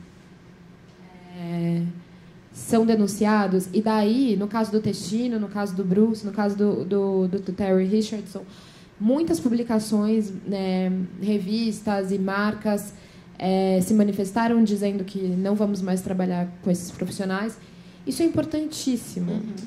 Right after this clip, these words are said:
Speaker 1: né? A gente tava falando mais cedo do caso do José Maier, né, com a figurinista, com a Sutonani. Esses é um, é, né? Então, a gente precisa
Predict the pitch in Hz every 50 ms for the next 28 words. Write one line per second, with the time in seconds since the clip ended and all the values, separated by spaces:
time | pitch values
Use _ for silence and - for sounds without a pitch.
0 | - 214 202 185 185 190 185 185 196 202 208 - - 202 196 214 214 - - 226
1 | 214 214 226 226 220 214 214 208 202 208 202 240 220 220 226 185 202 202 208 -
2 | - 220 214 214 214 220 214 196 208 214 208 208 - - - - - - - -
3 | - 180 190 185 185 180 208 220 220 226 220 208 208 190 190 196 185 190 180 180
4 | 185 185 190 196 196 196 190 190 - - - - - 180 175 175 175 180 - 190
5 | 185 - - 185 196 185 190 185 185 196 196 208 208 196 208 - - 190 185 185
6 | - 214 208 - 202 196 190 185 185 185 185 185 - - - - - - - -
7 | - - - - - - - - - - - - - - - - - - - -
8 | - - - - - - - - - - - - - - - - - - - -
9 | - - 233 - - 294 269 - - - - 190 233 240 247 247 - - - 208
10 | 214 208 208 202 202 - - - 214 214 208 202 208 208 202 208 - - - -
11 | - - - 202 196 - 180 160 156 - - - - - - - - - - -
12 | - - - - - 190 220 220 226 233 - - - - 277 269 - - - -
13 | 247 247 233 226 240 240 247 -